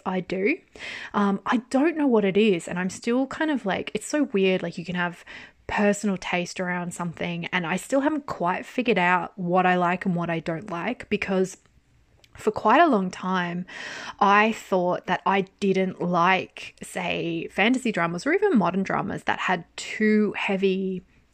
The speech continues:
um, a fantasy sort of element, like this big, you know, crazy C G I and demons and gods. And I just thought,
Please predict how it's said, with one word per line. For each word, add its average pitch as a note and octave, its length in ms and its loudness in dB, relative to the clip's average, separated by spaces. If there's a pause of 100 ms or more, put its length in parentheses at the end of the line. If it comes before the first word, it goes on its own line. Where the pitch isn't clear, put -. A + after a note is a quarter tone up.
(160)
um, F3 680 -2
a F#3+ 60 4
fantasy G3 520 -2
sort G#3+ 260 0
of F#3 180 -2
element, F#3+ 420 2
like E3 180 -2
this E3+ 140 -6
big, - 320 -4
you F#3 80 -2
know, E3 160 -2
crazy E3 720 -2 (360)
C - 240 0
G F#3+ 120 2
I E3+ 240 6
and F3 280 2
demons F3 440 0
and E3+ 160 -2
gods. D#3+ 320 0
And G3+ 140 0
I G3+ 80 0
just C4+ 220 -2
thought, C4+ 460 2